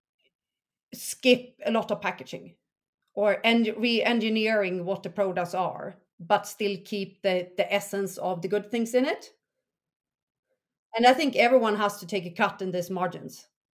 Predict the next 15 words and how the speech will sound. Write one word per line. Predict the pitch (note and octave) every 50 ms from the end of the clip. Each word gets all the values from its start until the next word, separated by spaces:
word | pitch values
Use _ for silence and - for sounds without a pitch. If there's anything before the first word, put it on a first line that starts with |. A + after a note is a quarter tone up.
| _ _
Like, | - G3 F#3+ F3+ F3 F3+ - -
you | - G3 G3
know, | G3 F#3
when | F3 F#3+ F#3+
I | G3 G3+
sold | G3+ - G3+ F#3+ F#3 E3
Ben | F3+ F3
and | F3+ E3
Jerry's, | F#3+ F#3+ F#3+ E3 D#3+ E3 -
I | F3
said, | E3+ F3+ F3 E3+
like, | E3+ E3+ E3+
"Are | - F3+ F3+
you | F#3+ G#3 G3
ready, | G#3 G3+ G3+ G#3 A3+ A3+ A3 A3 - -